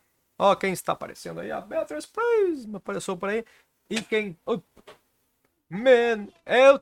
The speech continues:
tá bom, filho, a gente tá sabendo. O mundo inteiro tá sabendo já. Bom, nessa segu-, nesse segundo grupo aqui, o R dois G dois, em primeiro lugar passou a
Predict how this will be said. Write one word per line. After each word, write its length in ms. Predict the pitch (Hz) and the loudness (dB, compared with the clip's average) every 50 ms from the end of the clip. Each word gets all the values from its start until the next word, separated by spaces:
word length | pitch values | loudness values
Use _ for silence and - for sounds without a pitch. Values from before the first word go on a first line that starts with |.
| _ _ - | _ _ 0
tá 240 | 262 269 269 269 262 | 2 4 4 4 6
bom, 260 | 240 269 277 277 269 | 8 10 10 10 10
filho, 340 | - - - 285 269 254 247 | 8 4 0 0 2 4 2
a 60 | 247 | 2
gente 140 | 240 - - | 0 0 0
tá 100 | 262 226 | -2 0
sabendo. 540 | - - 247 220 202 214 208 175 151 139 - _ _ - | 0 0 0 0 0 0 -2 -2 -4 -10 -16 _ _ -14
O 60 | 180 | -10
mundo 240 | 185 196 202 196 190 | -8 -6 -4 -4 -4
inteiro 320 | 190 165 - 185 180 180 | -6 -6 -4 -4 -4 -4
tá 160 | 180 - 190 175 | -2 -4 -4 -2
sabendo 380 | - 196 180 170 170 170 165 | -2 -4 -2 -2 -4 -4 -2
já. 160 | 156 156 - - - _ _ _ | -2 -2 -4 -4 -12 _ _ _
Bom, 280 | - 214 240 165 - - _ _ _ - | 6 6 6 6 4 -4 _ _ _ -4
nessa 440 | 180 214 247 247 - - - 262 240 | 2 4 4 4 4 4 4 2 2
segu-, 440 | - - - 254 240 196 226 240 | 2 0 -4 -4 -4 -4 -4 -2
nesse 280 | 233 233 240 240 - 233 | 2 2 2 2 0 -4
segundo 640 | - 254 208 233 240 233 240 240 233 208 190 185 180 _ _ _ _ _ _ _ _ _ _ _ _ _ _ _ - | -4 -4 -4 -4 -4 -4 -4 -4 -4 -6 -10 -14 -18 _ _ _ _ _ _ _ _ _ _ _ _ _ _ _ -6
grupo 300 | 185 240 262 254 - 226 | -2 0 0 2 0 0
aqui, 200 | 202 - 240 240 | -2 0 -2 0
o 80 | 226 | 2
R 260 | 208 202 208 185 208 196 | 2 2 2 2 0 0
dois 340 | 170 208 214 208 208 190 | 0 2 2 2 0 0
G 140 | 156 220 254 | 0 0 0
dois, 360 | 202 208 208 220 226 226 196 | 2 2 0 0 -2 -2 -4
em 120 | 214 220 208 | -8 -10 -8
primeiro 400 | - 240 233 208 202 202 202 214 | -8 -8 -6 -4 -4 -4 -4 -4
lugar 380 | 214 208 196 185 185 180 - | -2 2 4 4 4 4 2
passou 540 | - 190 180 - - - 185 175 185 180 175 | -2 -2 -2 -2 -4 -4 -2 -2 0 2 4
a 240 | 170 180 190 - | 6 6 6 4